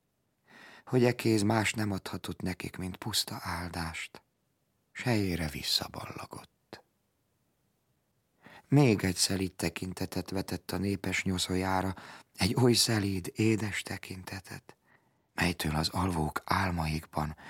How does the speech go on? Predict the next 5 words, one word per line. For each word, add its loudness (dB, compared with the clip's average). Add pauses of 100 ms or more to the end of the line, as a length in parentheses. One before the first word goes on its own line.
(120)
rózsák 0 (260)
és 0
angyalok 0
között -8
mulattak. -14